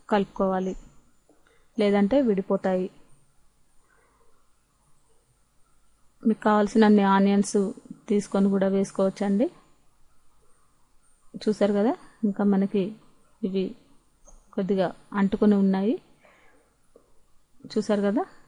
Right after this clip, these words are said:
ఈ విధంగా మనకి కొద్దిగా వేడెక్కితే గోల్డెన్ బ్రౌన్ కలర్ వస్తే మనకి ఇవి తీయడానికి ఈజీగా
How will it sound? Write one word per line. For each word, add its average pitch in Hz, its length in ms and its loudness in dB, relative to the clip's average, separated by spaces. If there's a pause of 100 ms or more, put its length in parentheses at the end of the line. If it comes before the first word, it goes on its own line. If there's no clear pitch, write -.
ఈ 202 120 2
విధంగా 196 380 0
మనకి 190 260 -4 (140)
కొద్దిగా 190 320 -2 (680)
వేడెక్కితే 208 560 2 (520)
గోల్డెన్ 202 340 2
బ్రౌన్ 196 240 0
కలర్ 196 240 0
వస్తే - 200 -4 (120)
మనకి 202 280 -2 (400)
ఇవి 190 160 0 (160)
తీయడానికి 196 540 0 (320)
ఈజీగా 202 340 2